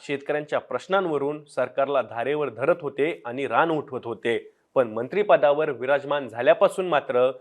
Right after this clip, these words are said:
त्यांना शेतकऱ्यांच्या प्रश्नांचा आणि स्वतःच्या मंत्रिपदाच्या कर्तव्याचाही विसर पडल्याचं दिसतं. तुम्हाला याबद्दल काय वाटतंय?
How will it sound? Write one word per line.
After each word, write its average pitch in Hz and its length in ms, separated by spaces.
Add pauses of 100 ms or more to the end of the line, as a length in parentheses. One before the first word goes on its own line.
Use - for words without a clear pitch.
(280)
त्यांना 147 260
शेतकऱ्यांच्या 147 640
प्रश्नांचा 131 720 (320)
आणि 139 180
स्वतःच्या 139 580 (320)
मंत्रिपदाच्या 190 720
कर्तव्याचाही 156 840
विसर 123 360
पडल्याचं 117 520
दिसतं. 117 420 (240)
तुम्हाला 180 240
याबद्दल 202 400
काय 185 200
वाटतंय? 175 420